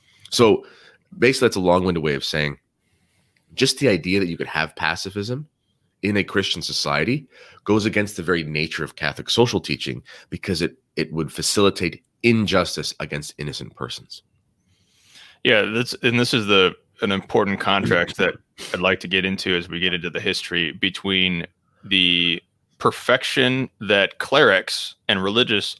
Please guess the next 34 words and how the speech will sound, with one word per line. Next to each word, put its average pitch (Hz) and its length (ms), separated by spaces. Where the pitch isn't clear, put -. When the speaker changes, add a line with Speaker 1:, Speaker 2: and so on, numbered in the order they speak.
Speaker 2:
are 90 140
called 127 360
to. - 180
They 101 100
are 90 100
called 98 300
to - 180
a, 92 140
a - 60
perfection, 123 880
a 104 60
morality 117 500
that 104 120
is 101 160
of 101 240
perfection. - 540
It 113 120
is 110 120
of 117 320
the 107 120
world 107 280
to 98 100
come. 90 360
They 110 140
Speaker 1:
Mm-hmm. 110 140
Speaker 2:
are, 104 200
they 117 100
are 104 300
basically 113 500
out 127 180
of 110 140
the, 107 180
they 110 100
are, 107 260